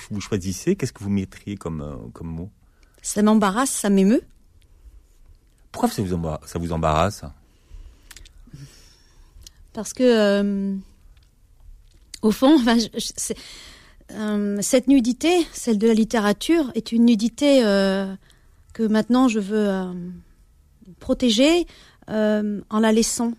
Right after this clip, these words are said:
Speaker 2: à vue et, euh, ne plus me cacher derrière des impostures. Alors ça m'embarrasse parce que, euh, c'est pas facile, euh, d'être nu quand on s'est habillé de mensonges toute sa vie.
Speaker 1: Hmm.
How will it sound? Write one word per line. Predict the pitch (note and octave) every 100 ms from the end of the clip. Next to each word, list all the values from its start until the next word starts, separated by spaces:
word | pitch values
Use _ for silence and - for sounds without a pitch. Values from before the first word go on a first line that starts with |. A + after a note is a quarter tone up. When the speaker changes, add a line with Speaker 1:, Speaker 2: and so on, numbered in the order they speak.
| _ -
Speaker 2:
à | G#3+
vue | G3 G3+ - _ _ - _ - - - - - - _ -
et, | G#3 G#3+ G#3
euh, |
ne | G#3+
plus | A3+ -
me | C4+
cacher | C4+ B3 C4
derrière | A#3 A3
des | G#3+
impostures. | A3+ A3+ A3+ - F#3+ - - _ _ _ - _
Alors | - G#3+ A#3
ça | - A3
m'embarrasse | A3 A3 A3 D4+ -
parce | A3+ -
que, | -
euh, | A#3+ A3 G#3+ G3+ G3 F#3+ F#3 E3+
c'est | -
pas | A#3+ A#3
facile, | A3+ - D4+ A#3+
euh, | F#3+ F#3 -
d'être | G#3+ A3 A#3
nu | A3 C4+
quand | C4 G3
on | G3+
s'est | G3 A3+
habillé | G#3 F#3+ G3 A3
de | G3+
mensonges | G3+ - G#3+ G#3
toute | - -
sa | F#3+
vie. | F3+ F3 - - _ _ - - -
Speaker 1:
Hmm. | A#2+